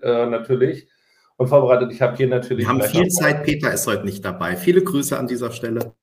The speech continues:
Speaker 1: Genau, wir wissen, dass er aufmerksam zuhört. Genau, hat er schon geschrieben.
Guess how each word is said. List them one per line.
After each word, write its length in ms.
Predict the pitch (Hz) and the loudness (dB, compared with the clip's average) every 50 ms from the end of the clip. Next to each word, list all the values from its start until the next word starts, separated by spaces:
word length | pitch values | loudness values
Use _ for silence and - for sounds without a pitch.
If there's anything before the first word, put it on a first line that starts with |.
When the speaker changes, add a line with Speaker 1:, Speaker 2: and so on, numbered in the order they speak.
| _ _ _ _ _ _ _ | _ _ _ _ _ _ _
Speaker 1:
Genau, 320 | - 135 127 117 117 - - | -2 2 2 4 4 4 4
wir 100 | 127 120 | 4 4
wissen, 180 | 135 131 131 | 4 2 2
dass 120 | 135 131 135 | 2 2 2
er 100 | 127 - | 2 0
aufmerksam 460 | 131 131 151 151 151 - 156 139 131 | 0 0 0 0 2 2 0 0 0
zuhört. 560 | - 147 147 139 131 127 131 135 131 131 - | -4 -6 -2 2 6 6 6 6 6 2 -4
Genau, 320 | - - 120 113 113 120 120 | -8 -4 -2 -2 0 0 0
hat 120 | 117 - | 0 0
er 100 | 123 117 | 0 -2
schon 180 | - 113 113 113 | -2 -4 -8 -8
geschrieben. 360 | 113 - - 104 95 92 | -10 -12 -14 -14 -14 -14